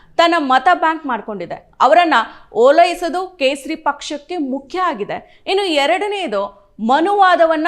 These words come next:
ತನ್ನ ಸಿದ್ಧಾಂತ ಮಾಡ್ಕೊಂಡಿರೋ ಬಿ ಜೆ ಪಿ ದಲಿತ, ಹಿಂದುಳಿದವರ ಸಂಖ್ಯೆ ದೇಶದಲ್ಲಿ ಹೆಚ್ಚಾಗಿದೆ ಅನ್ನೋದನ್ನ ಗ್ರಹಿಸಿದೆ. ಜಾತಿ ಗಣತಿ ನಡೆದ್ರೆ ದಲಿತ,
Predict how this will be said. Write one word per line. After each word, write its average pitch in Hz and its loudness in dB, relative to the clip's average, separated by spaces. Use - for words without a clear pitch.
ತನ್ನ 294 -4
ಸಿದ್ಧಾಂತ 302 -4
ಮಾಡ್ಕೊಂಡಿರೋ 285 -4
ಬಿ 226 -8
ಜೆ 302 -8
ಪಿ - -12
ದಲಿತ, 311 0
ಹಿಂದುಳಿದವರ 311 -2
ಸಂಖ್ಯೆ 285 -8
ದೇಶದಲ್ಲಿ 339 0
ಹೆಚ್ಚಾಗಿದೆ 320 -2
ಅನ್ನೋದನ್ನ 285 -4
ಗ್ರಹಿಸಿದೆ. 240 -8
ಜಾತಿ 302 2
ಗಣತಿ 359 -2
ನಡೆದ್ರೆ 247 -4
ದಲಿತ, 277 2